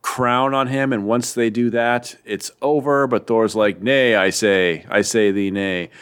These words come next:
and just continues to blow through everybody. Like, he attacks tanks, he kills, uh, you know, I don't know, a bunch of people. A steamroller at some point comes out. Uh, meanwhile, Jane and her new roommate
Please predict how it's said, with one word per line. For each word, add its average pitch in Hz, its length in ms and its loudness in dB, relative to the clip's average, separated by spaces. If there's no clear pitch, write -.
and 101 320 0
just 113 240 -2
continues 110 560 -4
to 95 100 -20
blow 107 280 2
through 120 320 -2
everybody. 143 680 -2
Like, 101 320 -2
he 107 180 -6
attacks 98 540 -4
tanks, 117 600 0
he 107 100 0
kills, 98 960 0
uh, 87 500 0
you 98 160 -4
know, 90 480 -2
I 123 200 -2
don't 98 160 2
know, 87 200 0
a 85 40 -4
bunch 131 320 -2
of 117 100 -4
people. 117 380 0
A 87 40 0
steamroller 117 760 0
at 104 100 -2
some 117 220 -2
point 113 260 -2
comes 113 320 -2
out. 110 400 0
Uh, 113 220 2
meanwhile, 151 920 0
Jane 123 800 -2
and 117 100 -2
her 127 140 0
new 123 260 0
roommate 117 600 -2